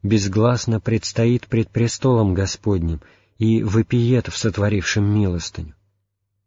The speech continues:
Не заботься о завтрашнем дне, ибо завтрашний день сам будет заботиться о себе, довольно для каждого дня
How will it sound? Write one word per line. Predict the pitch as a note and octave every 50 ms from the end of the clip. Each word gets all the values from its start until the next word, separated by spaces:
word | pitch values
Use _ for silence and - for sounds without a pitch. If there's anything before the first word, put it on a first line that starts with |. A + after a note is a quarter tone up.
| _ _ _ _ _ _ _ _ _ _ _
Не | - A2+ B2 B2+
заботься | A#2+ C3 C#3+ C#3 C#3 D3+ D#3+ D3+ - - - A#2 A2+ A2
о |
завтрашнем | G2 F#2+ A#2 A2+ A2 - - A2 G2+ - - A2 A2+ A2+ A#2 A2
дне, | G#2 G#2 G2 F2+ D#2 - - _ _ _ _ _ _
ибо | - A2+ A2 A#2+
завтрашний | A2 G#2+ C3+ C3+ - - A#2+ B2 - - B2 B2 B2
день | B2 C#3 C#3 C3
сам | - - D3 C#3 C3+
будет | A2+ G2+ F2 F2 F2+ E2+
заботиться | F#2 G2+ G2 F#2+ G2+ G2 - - F#2 - - G#2 G2+
о | G2
себе, | F#2+ - - A#2+ G#2 F2+ F2 D#2 - _ _ _ _ _ _ _ -
довольно | G#2 G2+ A#2+ A#2 A2+ A#2+ B2+ A#2 G#2 G2 F#2+ F#2
для | F2 F#2 G2+ G2
каждого | - - A2 G#2 F2+ E2 E2 F#2+ F2+ G2 G2+
дня | G2 G#2+ A#2 B2+ B2